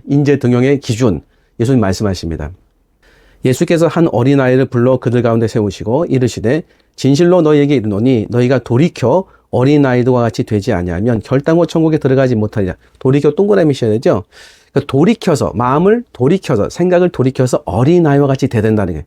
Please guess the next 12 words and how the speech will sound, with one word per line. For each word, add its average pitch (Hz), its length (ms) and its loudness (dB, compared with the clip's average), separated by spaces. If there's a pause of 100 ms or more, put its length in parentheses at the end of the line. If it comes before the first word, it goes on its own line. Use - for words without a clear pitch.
문제는 143 420 2 (600)
어린아이가 185 680 2 (200)
뭔지 156 460 0
감각을 147 440 0
잃어버렸어요. 101 840 -2 (420)
너무 139 300 0 (100)
어른이 165 380 2 (100)
오래됐습니다. 104 840 -4 (480)
어른이 165 340 2
많이 143 320 2
됐다는 147 340 0
느낌, 113 460 -2